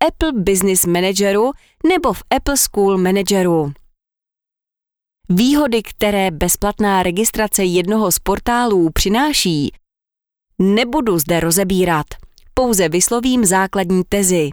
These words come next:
Bez registrace je práce výrazně komplikovanější a někdy nelze cíle dosáhnout. Druhým nástrojem nutným pro efektivní správu je server pro hromadnou správu zařízení,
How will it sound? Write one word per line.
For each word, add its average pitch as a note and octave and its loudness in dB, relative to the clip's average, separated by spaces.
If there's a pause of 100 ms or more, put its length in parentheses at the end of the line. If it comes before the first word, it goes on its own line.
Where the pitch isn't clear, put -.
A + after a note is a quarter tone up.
(320)
Bez E3+ 0
registrace D#3+ -2 (220)
je G3+ 2
práce C#4 0
výrazně G3 0
komplikovanější B3 0 (300)
a G3 2
někdy G3 2
nelze D#3+ 0
cíle D#3 -2
dosáhnout. E3 0 (800)
Druhým B3 2
nástrojem G#3+ 0
nutným G3+ 0
pro F3 -2 (120)
efektivní A3+ 0
správu E3 0 (280)
je G#3 2
server E3+ 0
pro F#3+ 0
hromadnou A#3 0
správu F3 0
zařízení, E3+ 0